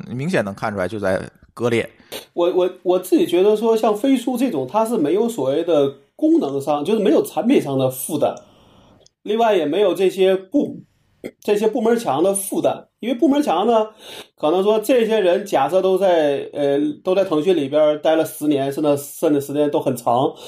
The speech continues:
Speaker 2: 他已经习惯原来那种不开放的这个氛围了，那他就可以不，不，他就下班干的事儿都还可以不开放。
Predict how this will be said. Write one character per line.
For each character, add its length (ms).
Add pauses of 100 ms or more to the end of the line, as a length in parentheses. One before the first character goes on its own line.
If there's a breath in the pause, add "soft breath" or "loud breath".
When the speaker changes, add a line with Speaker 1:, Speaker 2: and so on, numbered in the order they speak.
(200 loud breath)
Speaker 2:
他 120
已 40
经 100
习 180
惯 220
原 100
来 120
那 40
种 120
不 80
开 160
放 180
的 80
这 100
个 80
氛 220
围 160
了， 100
那 140
他 100
就 140
可 100
以 40
不， 140
不， 200
他 100
就 300 (100)
下 140
班 80
干 100
的 60
事 100
儿 120
都 160
还 240
可 100
以 40
不 120
开 160
放。 300